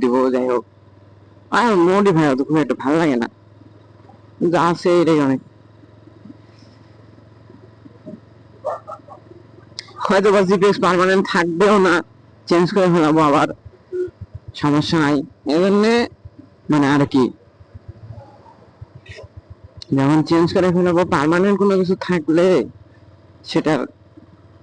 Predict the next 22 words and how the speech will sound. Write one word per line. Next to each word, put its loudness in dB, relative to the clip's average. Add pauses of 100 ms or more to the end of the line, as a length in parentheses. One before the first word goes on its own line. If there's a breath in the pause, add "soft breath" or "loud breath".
(300)
মানে 0
কোনো 0
কিছু 0
করা 0
যায়, 0
নিজে 0
নিজে -2
করতে। -4
এখন 0
পার্মানেন্ট 0
যদি 0
না 0
রাখি, -4
তাহলে -2
তো -4
আর -2 (1400)
বলেও 0 (100)
লাভ -2 (180)
নাই, -2 (100)
ইয়ে -8
করেও -4
লাভ -8